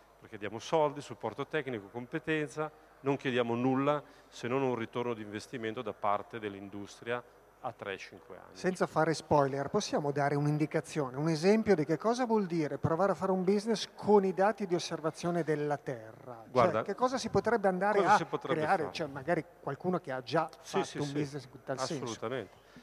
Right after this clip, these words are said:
Speaker 1: Allora, il primo contratto che è stato firmato, questo programma è abbastanza recente, quindi noi è circa quattro anni che stiamo gestendo questo programma e ci sono già sessantaquattro aziende che noi stiamo finanziando.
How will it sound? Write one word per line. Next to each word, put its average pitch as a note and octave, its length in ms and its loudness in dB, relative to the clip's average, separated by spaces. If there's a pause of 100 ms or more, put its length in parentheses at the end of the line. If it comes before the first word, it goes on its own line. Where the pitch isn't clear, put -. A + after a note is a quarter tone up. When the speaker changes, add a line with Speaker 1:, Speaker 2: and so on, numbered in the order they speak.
(280)
Speaker 1:
Allora, B2 240 2
il G#2 80 -4
primo A#3 260 2
contratto C3 480 0
che G2+ 80 -8
è F#2+ 40 -4
stato B2 200 -8
firmato, A2 600 -4
questo G#2+ 200 -10
programma D3+ 760 0
è G#2+ 300 -4
abbastanza A2 500 -8
recente, G#2 580 -6
quindi G2+ 340 -10 (540)
noi A2+ 160 -4
è G#2+ 60 -4
circa A2+ 300 -4
quattro B2 500 0
anni G#2+ 320 0
che G2+ 80 -14
stiamo G2+ 280 -12
gestendo G#2 400 -8
questo - 280 -8
programma E3+ 500 2
e - 40 -4
ci - 120 -12
sono C#3+ 260 -4
già A2+ 200 -2
sessantaquattro D#3+ 1500 -2 (400)
aziende C3 560 -2
che C#3+ 120 -6
noi A#2 120 -4
stiamo A2 320 -4
finanziando. F#2+ 800 -10